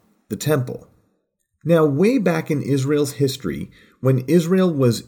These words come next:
in the wilderness, when they were following Moses, God gave them commands to build this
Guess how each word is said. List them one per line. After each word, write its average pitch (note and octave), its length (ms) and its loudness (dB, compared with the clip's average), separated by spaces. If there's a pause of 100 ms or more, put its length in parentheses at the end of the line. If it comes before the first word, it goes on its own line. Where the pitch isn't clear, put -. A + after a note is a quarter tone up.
(100)
in E3+ 160 2
the F3+ 80 4
wilderness, G#2 640 2
when A2 100 -2
they A2 80 0
were G#2+ 140 2
following C3+ 560 0
Moses, F2+ 460 -2 (340)
God D#3 360 0
gave D3 280 0
them C#3+ 140 -4
commands A#2+ 520 0
to - 100 -8
build G#2+ 360 -2
this G2 300 0